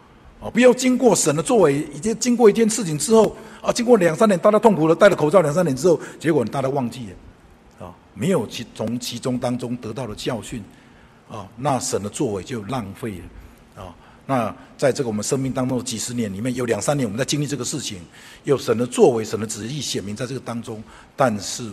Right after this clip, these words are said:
我们都没有去思想，我们都没有去明白神的旨意是什么。啊，所以在这边，呃，这样讲哈，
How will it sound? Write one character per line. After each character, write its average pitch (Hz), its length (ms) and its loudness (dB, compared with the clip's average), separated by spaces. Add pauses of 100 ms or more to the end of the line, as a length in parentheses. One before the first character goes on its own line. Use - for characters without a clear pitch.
我 101 160 -6
们 95 220 -10
都 127 120 -2
没 110 180 -4
有 101 80 -6
去 110 120 -12
思 107 260 -12
想， 90 240 -14 (440)
我 - 60 -16
们 123 140 0
都 160 140 2
没 147 140 0
有 127 60 -2
去 139 140 -8
明 110 320 -4
白 101 220 -6
神 95 220 -8
的 95 80 -10
旨 101 180 -12
意 113 80 -8
是 107 140 -12
什 104 140 -12
么。 82 140 -18 (540)
啊， - 140 -16
所 - 180 0
以 254 60 2
在 247 120 8
这 233 120 2
边， 208 280 6
呃， 131 140 -2
这 - 140 2
样 131 120 4
讲 104 280 -8
哈， 113 140 -12